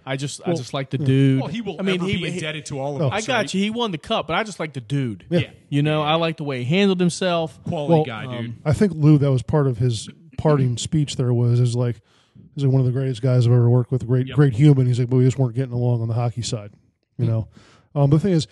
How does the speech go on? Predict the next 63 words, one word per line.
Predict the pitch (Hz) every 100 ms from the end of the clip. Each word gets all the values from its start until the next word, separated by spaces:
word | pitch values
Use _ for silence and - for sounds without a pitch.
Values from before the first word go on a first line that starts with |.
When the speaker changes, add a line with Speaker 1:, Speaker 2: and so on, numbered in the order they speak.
| _
Speaker 2:
and | 156
I | 156
heard | 170
the | 147
same | 160 147
thing | 135 147
about | 135 131 131
Eli | 156 135
Trotz | 123 139 131
maybe | 135 127
going | 123 127
into | 123 120
management, | 127 151 135 123
but | 117
I've | 123
also | 135 147 131
heard | 131 127
him |
already | 131 135 123
linked | 113 135 139 -
to, | 131
like, | 123 120 - _ - _ _ -
you | 139
know, | 123 117 - _ _ -
Philly | - - 147 127 120 117
and | 117 113 123
Speaker 1:
Oh, |
Speaker 2:
Vegas | 120 147 139 127 123
Speaker 1:
fuck | -
Speaker 2:
and, | 127
Speaker 1:
that. | -
Speaker 2:
you |
Speaker 1:
He'll | 113
Speaker 2:
know, | -
Speaker 1:
have | -
Speaker 2:
it's | -
Speaker 1:
his, | 131
Speaker 2:
like, | 123
you | -
Speaker 1:
he'll | -
Speaker 2:
know. | 120
Speaker 1:
have |
his | 214 196
choice. | - 381 - - - _ _ _ _ _
Speaker 2:
Yeah. | 120 104 -
Boudreaux, | 127 156
Speaker 1:
You | 131
know? | 120
Speaker 2:
too. | 139 - - -
<laughs> | - - -
Speaker 3:
Yeah, | 147 131 - _ -
Bruce, | 135 131
too. | - 131 117 _ _ _ - -
Would | 151
you | 139
take | 151 135
Bruce | 143 151 -
back? | 190 196 _ _
Speaker 1:
No. | 135 131 117 110 -
Speaker 3:
No. | 107 98
Speaker 1:
I | 147
would | 143
keep, | - 117